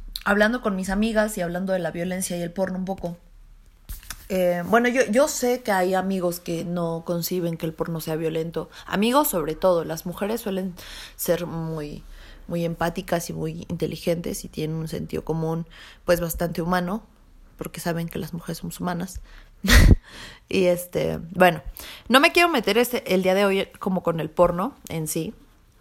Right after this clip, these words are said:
pero, pero justo, pues, conversando con mis amigas, o sea, esto, esto, todo lo que, lo que he dicho y así, pues, o sea, como que no quiero hablar específicamente de qué me dijo cada una ni nada, ¿no?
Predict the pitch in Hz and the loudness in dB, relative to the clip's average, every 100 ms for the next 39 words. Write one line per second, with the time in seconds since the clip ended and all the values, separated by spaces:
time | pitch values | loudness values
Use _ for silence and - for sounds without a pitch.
0 | - - - 190 190 190 185 185 180 175 | -20 -6 2 4 4 4 6 6 4 4
1 | 175 175 175 175 180 180 - - - - | 4 4 4 4 0 -4 -18 -20 -18 -16
2 | - 254 262 302 285 320 330 311 - _ | 4 6 6 4 2 4 4 2 -4 _
3 | _ _ _ - 208 226 226 220 226 240 | _ _ _ -14 -4 0 4 4 4 2
4 | 262 269 233 214 190 202 208 196 208 - | 2 0 -2 -2 0 0 0 -2 -4 -8
5 | - - 180 175 175 165 220 262 359 392 | -14 -4 0 2 0 0 0 2 2 2
6 | - - 247 302 302 381 466 247 202 - | 2 -4 -4 -6 -2 4 4 4 -2 0
7 | 185 185 226 254 262 247 165 - 208 208 | -2 0 0 -2 -2 -4 -2 -4 -6 -4
8 | 190 185 190 208 202 214 220 226 294 202 | -6 -4 -2 -2 -2 0 -2 -2 0 2
9 | 180 185 - 220 - 185 196 208 185 - | 0 -2 -6 -12 -8 -4 -2 -2 -4 -4
10 | 190 - 202 208 202 190 180 165 156 160 | -6 -2 -2 -2 -4 -6 -4 -4 -6 -6
11 | 175 151 135 151 156 135 151 | -6 -8 -6 -6 -6 -6 -10